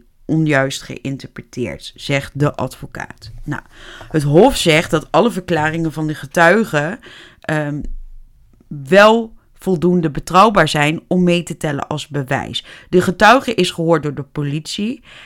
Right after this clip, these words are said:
en ook nog tijdens de rechtszaak in eerste aanleg en in hoger beroep. Het hof zegt dat de getuige erg zijn best deed om op alle vragen juist, eh, antwoord te geven en dat zijn verklaringen zo gedetailleerd zijn, ehm,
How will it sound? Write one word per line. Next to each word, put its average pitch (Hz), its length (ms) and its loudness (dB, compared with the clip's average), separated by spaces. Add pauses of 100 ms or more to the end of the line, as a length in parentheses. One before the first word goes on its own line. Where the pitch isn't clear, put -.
en - 220 -6
ook 254 220 6
nog 240 180 2
tijdens 175 320 2
de 170 60 0
rechtszaak 151 560 -2
in - 160 -6
eerste 175 380 -2
aanleg 151 400 -2 (120)
en 220 240 0
in 147 120 -2
hoger 139 420 -4
beroep. 131 520 -8 (340)
Het 180 160 2
hof 214 240 4
zegt 226 240 0
dat 190 140 0
de - 80 -4
getuige 185 640 2 (180)
erg 247 260 2
zijn 202 200 0
best 160 280 -2
deed 151 260 -2
om 160 160 -2
op - 200 -8
alle 220 240 4
vragen 147 420 -4
juist, 160 560 2
eh, - 180 -16 (540)
antwoord 202 440 2
te 185 80 -2
geven 156 420 -4
en 151 120 -2
dat 180 140 0
zijn 196 160 -2
verklaringen 175 560 -2
zo 190 180 0
gedetailleerd 170 800 -2
zijn, 180 360 0 (440)
ehm, 165 540 2